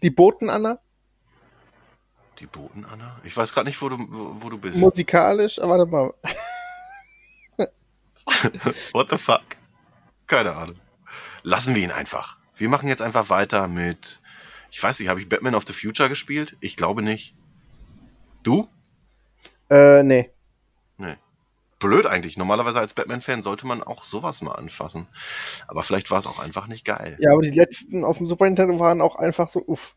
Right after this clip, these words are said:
Speaker 1: <laughs>
Speaker 2: Hm. Ach, ich seh's Cover und weiß warum. Äh, das ist einfach der dumme Batman, der ihn nicht echt dumm, also der, der macht mir keinen Spaß. Ohne Cape. Was ist denn hier los?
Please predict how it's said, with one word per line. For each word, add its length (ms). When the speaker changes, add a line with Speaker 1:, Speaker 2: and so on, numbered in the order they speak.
Speaker 1:
<laughs> 100
Speaker 2:
Hm. 380
Ach, 180
ich 140
seh's 180
Cover 300
und 180
weiß 240
warum. 300
Äh, 220
das 120
ist 40
einfach 160
der 120
dumme 260
Batman, 320
der 120
ihn 120
nicht 260
echt 220
dumm, 240
also 180
der, 100
der 180
macht 200
mir 80
keinen 160
Spaß. 360
Ohne 260
Cape. 360
Was 40
ist 100
denn 80
hier 100
los? 380